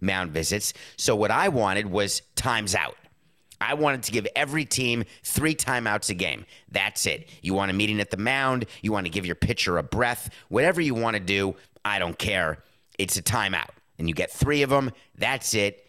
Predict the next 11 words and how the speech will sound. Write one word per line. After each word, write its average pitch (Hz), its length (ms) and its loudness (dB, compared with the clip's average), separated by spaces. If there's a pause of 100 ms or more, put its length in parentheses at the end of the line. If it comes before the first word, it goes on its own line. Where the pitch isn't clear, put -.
Use 127 320 4
'em 127 160 2 (100)
as 95 280 -2
you 90 80 2
wish. - 420 -4 (1300)
That 85 180 -2
did 76 160 -4
not 92 240 0
get 92 160 0
the 90 60 -4
votes. - 520 -2